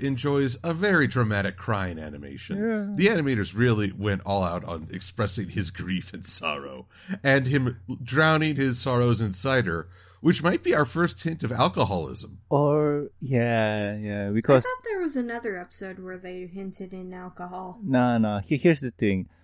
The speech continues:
Speaker 2: Ever since the Super Squeezy Cider six thousand episode, they had to change cider into apple juice for other countries.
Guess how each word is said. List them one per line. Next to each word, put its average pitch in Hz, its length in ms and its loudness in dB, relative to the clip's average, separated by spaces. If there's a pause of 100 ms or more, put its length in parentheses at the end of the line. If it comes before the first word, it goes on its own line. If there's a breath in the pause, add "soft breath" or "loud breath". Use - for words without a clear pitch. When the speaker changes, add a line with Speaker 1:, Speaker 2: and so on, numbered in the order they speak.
(160)
Speaker 2:
Ever 143 300 6
since - 960 2
the 110 400 0
Super - 760 -4
Squeezy 117 360 0
Cider 110 300 2
six - 240 -4
thousand 104 400 4
episode, 131 480 4 (340 soft breath)
they 113 100 4
had 120 260 0
to 113 100 -8
change 117 500 2
cider 107 420 2
into 107 280 0
apple 107 300 0
juice 117 380 -4
for 98 280 4 (280 soft breath)
other 95 220 2
countries. 123 720 -2